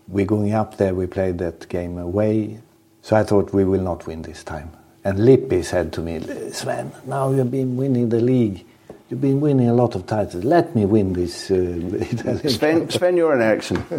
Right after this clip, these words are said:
Speaker 2: <laughs> I, I don't believe you. Lippi said,
Speaker 1: Yeah, yeah.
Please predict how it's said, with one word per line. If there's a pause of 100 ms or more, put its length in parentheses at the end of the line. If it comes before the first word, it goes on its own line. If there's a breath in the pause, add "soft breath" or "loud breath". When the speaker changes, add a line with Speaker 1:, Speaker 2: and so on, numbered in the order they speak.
(160)
Speaker 2:
<laughs>
I,
I
don't
believe
you.
Lippi
said,
Speaker 1:
Yeah,
yeah.